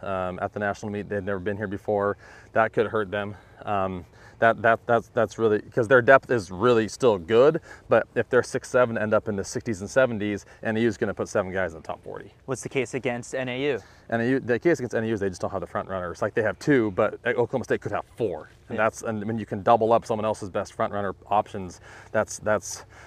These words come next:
Speaker 1: that's, that's scary for N A U.
Speaker 2: All right, we, those are the two Titans.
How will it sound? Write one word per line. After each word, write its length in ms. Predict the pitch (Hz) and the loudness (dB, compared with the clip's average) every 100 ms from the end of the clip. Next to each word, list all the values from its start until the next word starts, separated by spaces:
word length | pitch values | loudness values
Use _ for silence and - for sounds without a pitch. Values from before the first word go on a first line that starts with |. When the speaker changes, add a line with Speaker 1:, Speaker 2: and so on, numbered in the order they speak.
| - - | -16 -8
Speaker 1:
that's, 260 | 95 - | -6 -8
that's 240 | - 110 - | -12 -12 -12
scary 360 | - 117 101 | -2 2 2
for 100 | 92 | 0
N 100 | 98 | -6
A 80 | 90 | -6
U. 200 | 85 85 - - 139 | -8 -10 -14 -4 6
Speaker 2:
All 100 | 147 | 8
right, 300 | 135 123 - - - - - - | 8 4 -4 -20 -20 -20 -20 -6
we, 320 | 139 139 135 | 0 2 2
those 240 | 127 151 156 | 6 4 6
are 80 | 151 | 2
the 100 | 139 | -2
two 420 | - 170 170 156 | -2 2 2 0
Titans. 840 | - 170 151 139 143 143 - - | 4 4 4 0 -4 -6 -10 -16